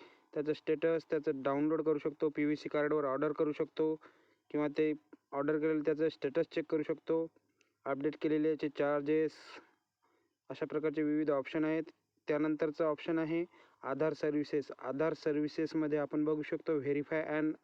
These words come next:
आधार नंबर, व्हेरीफाय ईमेल, मोबाईल नंबर, आधार पेपरलेस ऑफलाईन ई के वाय सी, लॉक अनलॉक बायोमेट्रिक. या ठिकाणी आपण विविध ऑप्शन बघू शकतो. या ठिकाणी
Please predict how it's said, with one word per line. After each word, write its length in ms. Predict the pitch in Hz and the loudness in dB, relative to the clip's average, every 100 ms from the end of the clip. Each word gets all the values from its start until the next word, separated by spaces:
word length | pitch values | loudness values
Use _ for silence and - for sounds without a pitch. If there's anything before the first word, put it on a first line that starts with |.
| - - - _ _ | -20 -20 -20 _ _
आधार 340 | 127 131 147 147 | -6 -2 0 2
नंबर, 380 | 151 147 147 | 2 2 0
व्हेरीफाय 420 | 139 143 143 151 143 135 139 - - | 0 0 0 0 0 -2 -4 -8 -6
ईमेल, 360 | 143 143 156 151 | -2 2 2 0
मोबाईल 360 | 143 139 147 | 0 0 0
नंबर, 460 | 147 143 147 147 143 - _ _ _ _ - | 0 0 0 -2 -4 -8 _ _ _ _ -8
आधार 340 | 127 135 147 143 | -4 0 0 0
पेपरलेस 480 | 139 131 - 143 147 | -2 0 0 0 0
ऑफलाईन 360 | 131 - 151 143 | -2 -2 0 2
ई 140 | 143 139 | 0 0
के 100 | 147 | 0
वाय 180 | 143 143 | 2 0
सी, 340 | - 147 147 - _ _ _ _ - | -2 -2 -2 -4 _ _ _ _ -4
लॉक 380 | 135 139 147 - | 0 2 0 -4
अनलॉक 300 | 135 135 147 | -4 0 0
बायोमेट्रिक. 760 | 131 131 139 147 135 151 147 - - _ _ _ _ - | 0 0 0 0 0 0 0 -4 -12 _ _ _ _ -4
या 100 | 143 | -2
ठिकाणी 300 | 143 147 147 | -2 -2 -2
आपण 340 | 143 135 151 165 _ _ _ _ _ _ _ _ _ _ _ _ _ | -2 -2 -2 -4 _ _ _ _ _ _ _ _ _ _ _ _ _
विविध 300 | 147 151 160 | -2 0 2
ऑप्शन 440 | 170 143 135 170 156 | 0 0 0 0 0
बघू 180 | 156 | 0
शकतो. 260 | 151 156 165 | 0 -2 0
या 160 | 160 151 | 0 0
ठिकाणी 320 | 156 156 | -2 -2